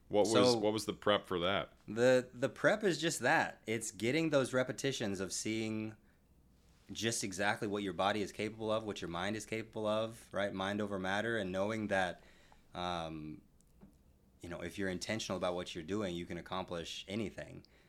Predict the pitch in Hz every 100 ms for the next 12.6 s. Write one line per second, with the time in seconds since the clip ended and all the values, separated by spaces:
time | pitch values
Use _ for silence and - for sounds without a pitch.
0 | _ - 90 101 92 92 95 87 87 90
1 | 85 82 80 - 82 98 104 87 - 80
2 | 80 90 90 80 95 101 85 80 80 82
3 | 82 78 - - - - - 80 80 80
4 | 85 82 92 95 110 110 104 104 101 98
5 | - 98 98 95 90 87 85 - 110 -
6 | 107 107 98 95 90 - 98 95 95 90
7 | 87 90 - 90 85 87 - 92 - 92
8 | 85 90 92 95 101 87 92 92 85 92
9 | 87 87 - - - - - 80 82 80
10 | 80 - - - - - _ _ - -
11 | - _ _ - _ - - 80 - 78
12 | 78 85 85 76 73